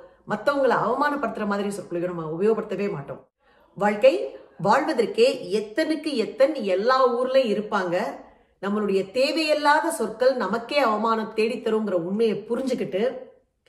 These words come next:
இனிமையான சொற்களை உபயோகப்படுத்தி எல்லார் கூடயும் அன்பான ஒரு வாழ்க்கையை வாழ்ந்துதான் பார்ப்போமே.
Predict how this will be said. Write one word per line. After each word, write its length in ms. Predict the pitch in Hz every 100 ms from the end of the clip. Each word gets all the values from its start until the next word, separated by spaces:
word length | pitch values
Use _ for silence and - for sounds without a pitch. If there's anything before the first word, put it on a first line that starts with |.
| _ _ _
இனிமையான 580 | 208 247 285 285 285 285
சொற்களை 380 | 240 - 202 180
உபயோகப்படுத்தி 840 | 175 175 175 165 - 208 208 - _ _
எல்லார் 500 | 175 185 233 226 185
கூடயும் 380 | 165 175 208 -
அன்பான 480 | 175 196 208 240 247
ஒரு 200 | 190 165
வாழ்க்கையை 760 | 151 180 190 180 170 214 - - _ _ _
வாழ்ந்துதான் 680 | - 190 269 269 214 240 226
பார்ப்போமே. 800 | 180 170 185 160 180 185 156